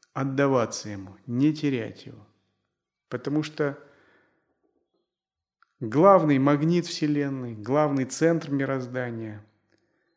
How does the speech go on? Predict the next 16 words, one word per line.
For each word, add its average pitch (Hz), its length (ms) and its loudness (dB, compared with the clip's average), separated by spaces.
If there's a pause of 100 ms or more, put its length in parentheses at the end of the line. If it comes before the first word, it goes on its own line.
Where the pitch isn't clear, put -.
(160)
главный 139 560 0
источник 160 680 -4
всего — 117 420 -10
времени, 139 720 0 (120)
пространства, 135 760 -4
элементов, 107 640 -8 (520)
это 147 260 -8
Бог. 101 360 -12 (680)
Всё - 260 4
существует 147 800 -2
для 123 140 -4
Него, 151 400 0
из 143 320 -4
Него, 143 360 -4
через 131 440 -2
Него. 101 400 -12